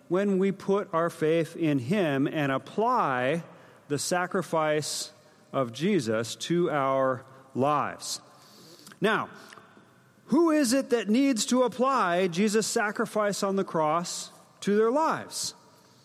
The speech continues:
Is it the person who is not yet a Christian and who has not had the experience of putting their faith in Jesus and having their sins forgiven? Absolutely. Yes.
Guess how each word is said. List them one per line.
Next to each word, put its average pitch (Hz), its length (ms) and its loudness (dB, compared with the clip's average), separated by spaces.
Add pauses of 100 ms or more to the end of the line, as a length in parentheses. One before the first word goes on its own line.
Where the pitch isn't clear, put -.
(600)
Is 240 200 4
it 262 120 0
the 240 80 0
person 262 480 2
who 214 380 4
is 180 260 2
not 220 260 2
yet 233 200 2
a 202 40 0
Christian 262 540 0
and 180 140 2
who 175 80 4
has 175 380 0 (280)
not 196 320 0
had 214 260 0
the 196 120 2
experience 240 720 0
of 147 80 -6
putting 226 200 0
their 220 120 0
faith 220 260 2
in 202 80 0
Jesus 208 460 0
and 170 100 0
having 202 220 0
their 185 100 2
sins 233 320 -2
forgiven? 269 480 0 (1040)
Absolutely. 208 720 0 (800)
Yes. 202 520 -2